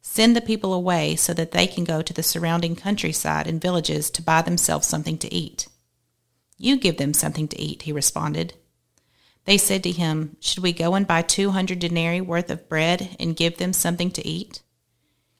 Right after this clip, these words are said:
He asked them, "How many loaves do you have? Go and see." When they found out, they said, "Five and two fish."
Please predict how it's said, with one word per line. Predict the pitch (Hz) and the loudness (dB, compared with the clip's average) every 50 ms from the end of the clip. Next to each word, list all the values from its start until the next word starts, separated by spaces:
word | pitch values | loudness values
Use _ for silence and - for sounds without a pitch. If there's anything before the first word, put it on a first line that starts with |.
| _ _ | _ _
He | _ 202 196 185 | _ 0 2 4
asked | 175 175 180 175 - - | 4 4 4 2 -2 -2
them, | - 170 165 160 | -2 -2 0 -2
"How | 156 - - 220 | -2 0 2 4
many | 226 226 220 208 | 4 4 2 0
loaves | 190 180 185 185 175 170 - - | 0 0 2 2 2 0 -2 -4
do | 156 | -4
you | 151 160 165 | -4 -4 -4
have? | 165 185 196 180 160 - - - - _ | -2 0 0 0 0 0 -4 -8 -12 _
Go | - 156 156 | -4 -2 0
and | 165 170 170 | 0 0 2
see." | - - - 220 185 - - - - _ _ _ _ _ _ _ _ _ _ _ _ _ _ _ _ _ _ | 2 2 2 0 -2 -2 -6 -12 -16 _ _ _ _ _ _ _ _ _ _ _ _ _ _ _ _ _ _
When | _ 196 190 | _ 2 4
they | 180 180 | 4 2
found | - - 202 208 220 220 202 | 2 2 0 2 2 2 2
out, | 170 151 147 - - | 2 2 2 0 -2
they | 160 170 | 0 0
said, | - - 165 165 | 2 0 0 -2
"Five | - - - 180 160 160 160 175 190 202 - | -4 -2 0 2 4 4 4 4 2 0 -4
and | - - 170 165 | -4 -6 -4 -2
two | - 170 170 | -2 -2 -2
fish." | 170 - 170 143 - - - - - - | -2 -2 -2 -2 -2 0 0 0 0 -2